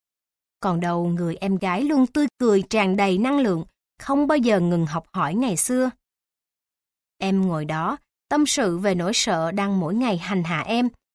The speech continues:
đang dần tấn công sức khỏe em, có thể gây ảnh hưởng đến khả năng làm việc hàng ngày của em nếu không ngăn chặn kịp thời. Bức tranh em phác thảo có sự hiện diện của áp lực từ gia đình trong việc luôn đứng đầu lớp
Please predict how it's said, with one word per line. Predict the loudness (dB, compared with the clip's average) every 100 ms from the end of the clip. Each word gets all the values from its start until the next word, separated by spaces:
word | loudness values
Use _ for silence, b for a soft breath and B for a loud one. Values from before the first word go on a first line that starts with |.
| _
đang | -4 -2 -2 -2
dần | -2 -4
tấn | -4 -4
công | -2 -2 0
sức | -2 -6 -6
khỏe | -6
em, | -2 0 -2 -4 _ _ _
có | -6
thể | -4 -4 -2
gây | 0
ảnh | 0 0
hưởng | -2 -2 -2
đến | -2 -4
khả | -4 -4
năng | -2 -2
làm | -4
việc | -4 -8 -8 _ -6
hàng | -4
ngày | -4 -6 -6
của | -4
em | -2 -2 -2 _ _
nếu | -4 -2 -2 -4
không | -4 -2
ngăn | -2 -2
chặn | -4 -6 -8
kịp | -10 -8
thời. | -6 -4 -6 -10 _ _ _ _ _ _ _ _ _ _ _ _ _ _ _
Bức | -6 -2
tranh | 2 2
em | 2 0 0 0
phác | -4 -2
thảo | 0 0 0
có | -2
sự | 0 -2
hiện | -2 -2 -2
diện | 0 0 -2 -4
của | -4
áp | -2 -2
lực | -2 -2 -4 _ _
từ | -2 0
gia | 0 0
đình | 2 2 2 -2 _ _ -2
trong | 0 0
việc | 0 -2
luôn | 0 2 2 2
đứng | 2 2
đầu | 2 0
lớp | 0 0